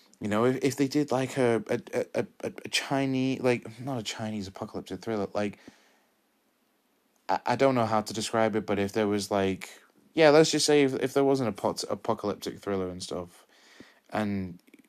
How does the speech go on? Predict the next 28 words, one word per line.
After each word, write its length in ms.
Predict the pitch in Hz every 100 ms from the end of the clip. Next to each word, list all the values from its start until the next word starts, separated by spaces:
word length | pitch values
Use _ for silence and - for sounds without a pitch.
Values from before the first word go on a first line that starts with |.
| _ -
you 120 | 107
know, 100 | 98
you 160 | 98
had 240 | 98 95 - _ _
Chinese 320 | - 113 107 98
actors 380 | 101 98 101
and 300 | 95 95 92 - - _ _ _ -
leads 240 | 107 98
and 80 | 98
stuff 200 | - 101
like 300 | 95 90 87
that, 300 | 87 87 87 -
it 140 | 147 165
would 160 | 190
be 140 | 208 202
great, 680 | - 202 269 302 95 87 - _
you 200 | 120 120
know? 380 | 110 110 143 139 -
Representation 1500 | 117 156 185 - 202 170 175 - 160 160 - 127 90 82
matters. 600 | 107 139 - 123 107 90 - - - _ -
More 640 | 120 131 147 156 165 151 -
representation 1300 | 127 110 131 131 123 123 120 - 131 123 120 110 107
needs 280 | 135 139 -
to 80 |
be 140 | - 113
done 400 | 143 135 110 101 - - - -
in 120 | 92
Hollywood. 540 | - 120 113 98 87